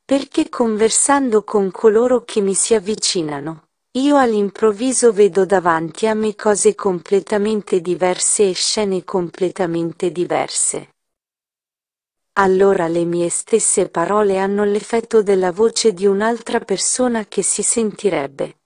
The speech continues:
sorda e malarticolata nel fondo di un barile vuoto.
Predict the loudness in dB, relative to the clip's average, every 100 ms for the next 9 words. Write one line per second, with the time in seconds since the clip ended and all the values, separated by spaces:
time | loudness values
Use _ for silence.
0 | _ -2 2 4 2 0 0 0 0 0
1 | -2 -6 -8 -4 2 2 2 0 -2 -2
2 | -4 -6 -4 -2 2 0 2 0 0 -2
3 | 0 0 0 -2 0 -2 -2 -8 -12